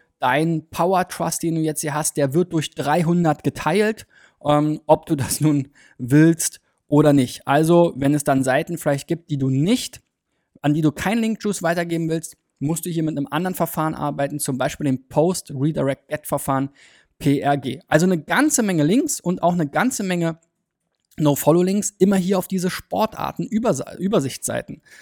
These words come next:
was ich gar nicht verstehen kann. Also das solltet ihr auf jeden Fall abstellen.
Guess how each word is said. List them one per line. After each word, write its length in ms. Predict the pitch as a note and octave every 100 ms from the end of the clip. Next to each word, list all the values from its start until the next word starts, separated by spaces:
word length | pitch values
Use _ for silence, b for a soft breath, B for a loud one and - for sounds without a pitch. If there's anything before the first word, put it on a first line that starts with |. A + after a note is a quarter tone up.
| B -
was 160 | C3+
ich 100 | C#3+
gar 200 | - A#2
nicht 140 | D3 -
verstehen 380 | C3+ - B2
kann. 200 | B2 G#2+
Also 220 | - A#2 C3+
das 260 | C#3 E3
solltet 320 | E3 D3 D#3
ihr 140 | D3+ A#2+
auf 160 | A#2+
jeden 340 | B2+ C3+ D#3 E3
Fall 400 | - A#2+ B2+ C#3 b b b
abstellen. 720 | C#3 - - D3 C#3 C#3 C#3+